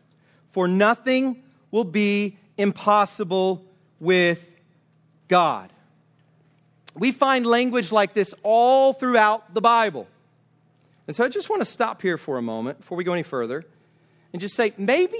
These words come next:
you need to hear this message again this morning. Maybe you need this message, uh, kind of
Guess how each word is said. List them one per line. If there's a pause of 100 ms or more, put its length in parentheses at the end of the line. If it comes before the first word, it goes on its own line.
you
need
to
hear
this
message
again (420)
this (680)
morning. (320)
Maybe
you
need
this
message, (300)
uh, (120)
kind
of